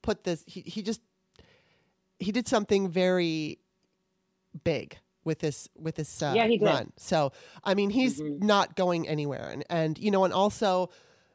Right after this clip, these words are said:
Speaker 1: by endorsing Bar-, uh, Biden, he's just got the full support of the D N C. So,
Speaker 2: Mm-hmm.
Speaker 1: um, I, you know, he's a superstar that's gonna be going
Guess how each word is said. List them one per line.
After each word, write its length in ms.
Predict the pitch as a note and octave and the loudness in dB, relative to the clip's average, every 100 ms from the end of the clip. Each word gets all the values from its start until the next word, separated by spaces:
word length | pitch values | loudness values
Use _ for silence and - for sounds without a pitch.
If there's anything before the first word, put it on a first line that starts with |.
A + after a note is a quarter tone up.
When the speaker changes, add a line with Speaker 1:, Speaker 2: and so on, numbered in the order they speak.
| _ - - | _ -20 -4
Speaker 1:
by 260 | F#3+ G#3+ | 2 4
endorsing 600 | B3 A#3 G#3+ G3+ G#3+ G3 | 4 4 2 2 -2 -2
Bar-, 280 | F3 E3+ E3+ - D#3+ | 0 0 -2 -6 -8
uh, 340 | - D#3+ C#3+ B2+ - _ _ D5 E3 | -2 -2 -2 -6 -12 _ _ -20 -4
Biden, 520 | F#3+ F3+ D#3 C#3 C#3+ - _ _ | 2 2 2 -2 -6 -12 _ _
he's 340 | - G3+ G3+ - | -8 -4 -4 0
just 320 | G3+ G3 - | 0 0 0
got 260 | F#3 F3 | 0 2
the 80 | F3 | -2
full 360 | - - A3 A3 | -4 4 6 4
support 500 | - F3+ - F#3 E3 | 0 -6 -2 0 -2
of 120 | D3 | -6
the 80 | E3+ | -8
D 200 | D#3+ D3+ | -6 -4
N 140 | C#3+ | -4
C. 320 | - C3+ - - _ _ _ _ _ _ - | -6 -10 -10 -18 _ _ _ _ _ _ -16
So, 460 | - G#3+ F#3 F3 - | -2 2 4 4 2
Speaker 2:
Mm-hmm. 40 | |
Speaker 1:
um, 460 | F3+ D#3+ D3+ C#3 C#3 _ F#3+ | 0 2 0 -4 -10 _ -2
I, 100 | - | 2
you 100 | G#3 | 2
know, 120 | D#3+ | 2
he's 260 | D3+ B3+ B3+ | 2 0 0
a 40 | C#4 | -2
superstar 840 | - B3 A3+ A3+ - F#3+ F3+ F3+ | 0 0 2 0 2 2 2 2
that's 220 | E3 - | -2 -4
gonna 200 | F#3 F3 | -2 0
be 160 | E3+ F3+ | 0 -2
going 640 | F3 E3 D#3+ D3+ D3 D3 | 0 0 0 -2 -6 -10